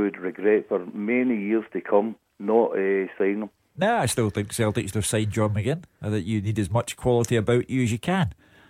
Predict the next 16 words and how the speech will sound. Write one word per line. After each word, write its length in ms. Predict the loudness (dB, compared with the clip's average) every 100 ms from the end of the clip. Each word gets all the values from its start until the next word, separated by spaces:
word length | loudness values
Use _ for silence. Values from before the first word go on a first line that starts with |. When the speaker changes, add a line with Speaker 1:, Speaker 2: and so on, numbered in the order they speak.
| _ -4
Speaker 2:
Uh, 540 | 0 2 4 2 0
so, 400 | 0 2 2 2
uh, 60 | 0 -4 _ -20 -18 -18 -12
Celtic 420 | 0 0 0 -4
themselves 540 | -4 -2 0 2 2 2
know 200 | 2 2
that 140 | 0
they 60 | -2
slipped 360 | -2 -2 0
up 220 | 0 0 -8 -20 _
in 140 | -6
the 80 | -6
case 280 | -2 0 0
of 80 | -2
John 260 | 2 2
McGinn. 280 | 2 0 -2